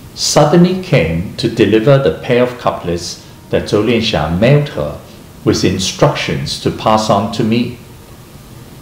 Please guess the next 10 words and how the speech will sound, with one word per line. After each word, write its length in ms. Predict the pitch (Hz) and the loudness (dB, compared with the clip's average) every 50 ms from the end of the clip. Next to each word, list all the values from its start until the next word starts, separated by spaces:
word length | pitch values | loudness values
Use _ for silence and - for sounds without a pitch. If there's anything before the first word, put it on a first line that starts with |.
| - - - - | -20 -20 -4 2
I 200 | 123 147 143 - | 2 4 4 6
opened 400 | 151 175 180 185 196 208 202 185 | 6 6 6 4 4 2 2 4
the 80 | - | 2
package, 720 | - - - 131 - - - 123 113 - - - - - - - - - - - - - - - - | 0 0 -2 -4 -4 -2 -2 -4 -4 -4 -6 -8 -10 -12 -12 -16 -18 -20 -20 -20 -20 -20 -20 -4 0
and 180 | 117 113 120 120 | 2 4 4 6
it 160 | 120 120 120 | 4 4 4
was 260 | 151 170 - - - | 2 2 2 0 -4
truly 440 | - - - 170 165 165 170 160 147 | -8 2 4 6 6 6 6 4 4
well 360 | 139 123 120 120 123 127 - - | 2 2 2 2 2 0 -2 -4
painted. 500 | - 120 107 107 - - - - - - | -4 -4 -4 -4 -4 -6 -8 -8 -8 -12